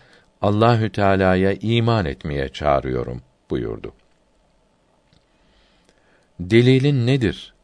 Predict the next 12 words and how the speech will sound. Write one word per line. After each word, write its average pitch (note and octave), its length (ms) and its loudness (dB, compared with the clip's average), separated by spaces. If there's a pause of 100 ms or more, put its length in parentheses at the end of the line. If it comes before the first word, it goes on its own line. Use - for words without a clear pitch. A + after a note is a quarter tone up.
diye D2 220 -2
sordum. A#1+ 480 -6 (960)
"Yemen'de G#2 580 2
gördüğün F#2+ 500 0
ihtiyardır." F#2+ 880 -4
buyurdu. A#1 420 -8 (840)
"Bunu A2 200 -2
sana B2 300 0
kim D3 320 -2
haber F#2 400 -2
verdi?" C2 340 -6
dedim. B1 300 -10